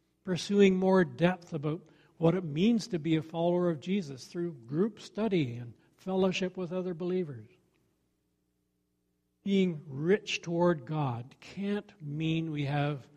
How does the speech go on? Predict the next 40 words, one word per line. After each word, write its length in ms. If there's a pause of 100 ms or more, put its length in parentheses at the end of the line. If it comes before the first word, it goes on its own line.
(220)
more 380
material 600
things 340
than 180
the 60
Lord, 480
because 460 (320)
the 100
cattle 340
on 180
a 60
thousand 460
hills 420
are 80
his, 320
and 160 (380)
by 160
our 180
offering 440
we 60
give 220
him 180
only 380
what's 300
already 400
from 280
him. 300 (720)
Yet 340
Scripture 460
suggests 720
when 220
we 140
share 420
with 180
others 380
in 160
need, 320 (840)
God 420
perceives 640
that 320